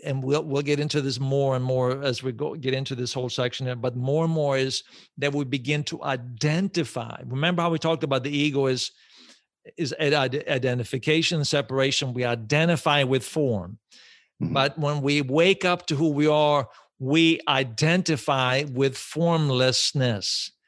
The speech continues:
Speaker 1: We identify with spirit. We identify with consciousness. We identify with oneness with God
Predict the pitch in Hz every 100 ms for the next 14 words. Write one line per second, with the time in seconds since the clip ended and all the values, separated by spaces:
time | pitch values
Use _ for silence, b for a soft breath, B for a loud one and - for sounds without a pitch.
0 | b b 135 143 135 120 143 165 160 -
1 | 143 135 131 127 127 131 135 123 - -
2 | - - 139 120 107 107 - b b -
3 | 131 143 131 123 147 160 143 156 139 135
4 | 123 127 120 - - 147 147 - 127 -
5 | 123 123 127 131 120 139 151 147 - 135
6 | 131 123 131 120 113 113 123 143 147 135
7 | 123 110 117 110 110 123 117 110